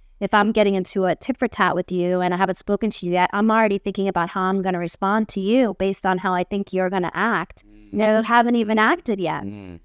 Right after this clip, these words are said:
Speaker 1: So we're already showing up that way, and that creating and reinstilling those patterns over and over and over again. And that's what yoga does with the neuroplasticity. It helps to create new memories,
Speaker 2: Yeah.
Speaker 1: new neural pathways where we're able to establish, "Okay, this is not working for me.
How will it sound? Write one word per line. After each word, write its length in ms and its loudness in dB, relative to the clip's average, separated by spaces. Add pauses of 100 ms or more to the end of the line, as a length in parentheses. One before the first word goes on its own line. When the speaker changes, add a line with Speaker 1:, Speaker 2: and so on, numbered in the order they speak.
Speaker 1:
So 180 -2
we're 80 6
already 240 4
showing 440 0
up 240 2 (220)
that 240 4
way, 360 2
and 140 0
that 120 -4
creating 580 2
and 160 0
reinstilling 680 0
those 160 -2
patterns 600 0
over 380 2
and 220 0
over 300 2
and 160 0
over 240 2
again. 380 -2 (480)
And 120 2
that's 160 2
what 120 -6
yoga 240 2
does 400 4 (280)
with 120 -4
the 60 0
neuroplasticity. 680 -2
It 60 -2
helps 300 -2
to 120 -2
create 460 0
new 240 0
memories, 640 0
Speaker 2:
Yeah. 200 -4
Speaker 1:
new 240 0
neural 260 2
pathways 600 -2
where 80 -2
we're 80 0
able 340 0
to 200 -2
establish, 440 0
"Okay, 140 0
this 220 -2
is 100 -4
not 240 2
working 320 -4
for 160 -4
me. 340 -2